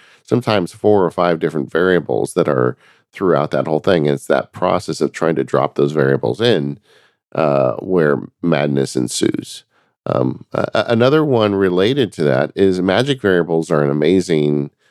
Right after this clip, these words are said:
thing, especially for people without a lot of programming experience. They're not that discoverable. Um, they, I, I feel like, you know, like, renaming them is, is really is the only way to do it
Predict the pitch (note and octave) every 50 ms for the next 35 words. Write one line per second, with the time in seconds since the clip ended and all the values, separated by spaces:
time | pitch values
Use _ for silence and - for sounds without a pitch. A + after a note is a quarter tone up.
0 | _ _ _ _ _ _ - - E2+ D2+ C#2+ D2 D2+ D#2+ - - - G#2 - A2
1 | F#2 F#2+ F2+ G2 F#2+ F2+ - F2+ E2 D#2 D2+ - C#2+ D2 E2 E2 D#2 D2 C#2+ C2+
2 | C2+ C#2 C2+ _ - C3+ D#3 D3 A#2+ F#2+ E2 D2 C#2 C2 B1+ - - D2 C2+ B1+
3 | B1+ B1+ - _ _ _ - - _ - F#2+ G2+ G#2+ A#2 B2+ - A#2 - - F2
4 | - - - F2 E2 E2 E2 D2+ C#2+ D2 C#2 C#2 C2+ C#2 - _ _ _ _ _
5 | _ _ - - E2+ E2 D#2 D2+ D2+ D2 A#1 - F2+ F2+ F2 F#2+ F#2 F#2 F#2 -
6 | _ _ - - - - - - - - - D#2 - - G2+ G#2 - - A2+ G#2
7 | G2 F#2+ F2+ - - - - - - F#2+ F2 E2 D#2 - - A#1 D#2 G2 A2 A#2
8 | A2 G#2 G2 G#2 G#2+ A2+ A2 A2 G#2 G#2+ G#2+ G#2+ G#2+ F#2+ E2 - - - - -
9 | E2+ E2 E2+ D#2+ - - F#2+ G#2+ A2 G#2 G#2+ G2+ G2 - - F#2 F2+ - E2+ F#2
10 | F#2+ G2+ G#2 G2 F2+ F#2 F#2 F#2 F2 D#2+ - - D#2+ D#2+ E2+ F2 - -